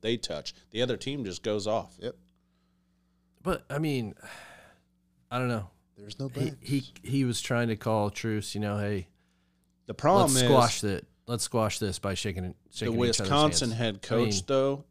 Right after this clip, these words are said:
Speaker 1: in my opinion, if the guy doesn't wanna shake hands, you also gotta be a bigger man.
Speaker 2: Yeah, keep it moving.
Speaker 1: Let him go. Why
Speaker 3: That's
Speaker 1: did
Speaker 3: true,
Speaker 1: you
Speaker 3: too.
Speaker 1: step in front of him and grab him?
Speaker 2: Yeah.
Speaker 1: On the other hand, too, Juwan, right?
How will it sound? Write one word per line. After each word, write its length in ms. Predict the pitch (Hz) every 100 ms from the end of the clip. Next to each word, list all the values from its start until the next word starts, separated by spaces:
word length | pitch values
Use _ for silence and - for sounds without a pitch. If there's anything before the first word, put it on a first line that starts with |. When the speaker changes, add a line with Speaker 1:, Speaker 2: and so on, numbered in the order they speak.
| _
Speaker 1:
in 160 | 95 98
my 200 | 107 113
opinion, 680 | 104 - 120 135 147 165 - - _ _ _ _ _ _ _ _ _
if 140 | 127
the 100 | -
guy 240 | 104 120 127
doesn't 380 | 123 123 143 135
wanna 180 | 139
shake 280 | 135 151 143
hands, 260 | 151 139 -
you 200 | 113 151
also 320 | 123 151 -
gotta 180 | 120 101
be 180 | 92 98
a 60 | 85
bigger 260 | 95 95
man. 300 | 90 90 82 - -
Speaker 2:
Yeah, 160 | 330
keep 240 | - 247 311
it 80 | 311
moving. 300 | 359 339 151
Speaker 1:
Let 100 | 165
him 100 | 165
go. 200 | 175 -
Why 340 | 110 120 180 226
Speaker 3:
That's 100 | 147
Speaker 1:
did 160 | 135
Speaker 3:
true, 120 | 110
Speaker 1:
you 60 | 104
Speaker 3:
too. 60 | - 123
Speaker 1:
step 200 | 175 165
in 60 |
front 240 | - 139 147
of 100 | 120
him 160 | 117
and 140 | 87 80
grab 360 | 90 120 -
him? 140 | 80 -
Speaker 2:
Yeah. 420 | 220 339 415 311 - _ 117
Speaker 1:
On 100 | 107
the 120 | 131
other 180 | 185 151
hand, 300 | 143 135 120
too, 340 | 170 127 110 _ _ _ _ _ _ _ 110
Juwan, 540 | 110 107 160 147 120
right? 340 | 107 117 131